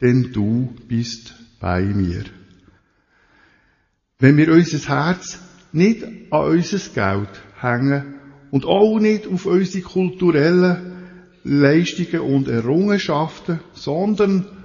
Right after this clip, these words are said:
auf Gott oder an Gott, dann ist er immer bei uns und lässt uns nie im Stich. Auch nicht in unseren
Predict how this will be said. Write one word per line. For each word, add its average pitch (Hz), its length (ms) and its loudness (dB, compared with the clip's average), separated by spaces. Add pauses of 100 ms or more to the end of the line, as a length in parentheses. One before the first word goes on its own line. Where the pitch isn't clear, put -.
(460)
auf 147 340 -2
Gott - 560 -4
oder 123 320 -6
an 165 260 -2
Gott, 208 460 -2 (440)
dann 156 200 0
ist 165 240 -2
er 160 180 -4 (160)
immer 214 440 2
bei 196 480 -6
uns 208 400 -6 (280)
und 165 240 -8
lässt 160 280 -4
uns 151 340 -4
nie 123 400 0 (180)
im 131 200 -2
Stich. 92 400 -6 (880)
Auch 113 400 -2
nicht 117 400 0
in 131 120 -2
unseren 113 520 -2